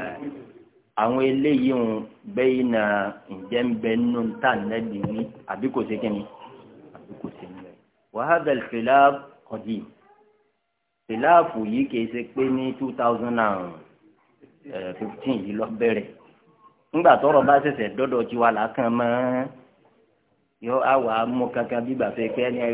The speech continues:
àwọn kan ò tí ì rékọjá rẹ̀ rí.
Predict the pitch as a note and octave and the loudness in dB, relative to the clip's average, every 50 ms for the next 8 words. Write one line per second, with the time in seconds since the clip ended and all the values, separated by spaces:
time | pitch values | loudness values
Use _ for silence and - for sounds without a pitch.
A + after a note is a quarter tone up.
0 | A#2 A#2 A2+ A#2 A#2+ A#2 G#2+ G#2+ A2+ A2+ G#2+ G#2+ - A2+ G#2 F#2+ - - - A2 | -2 -2 -4 -4 -4 -4 -4 -4 -6 -6 -6 -8 -8 -10 -10 -10 -12 -14 -12 -10
1 | A2 G#2+ G#2+ G#2+ G#2 G#2 - - _ _ _ _ _ A2 A2 A2 - - G#2 G2 | -10 -8 -8 -8 -10 -12 -14 -18 _ _ _ _ _ -10 -8 -8 -8 -8 -10 -10
2 | G2 - G#2 G2+ G2 F#2+ - - - - | -8 -6 -4 -4 -4 -4 -6 -10 -12 -14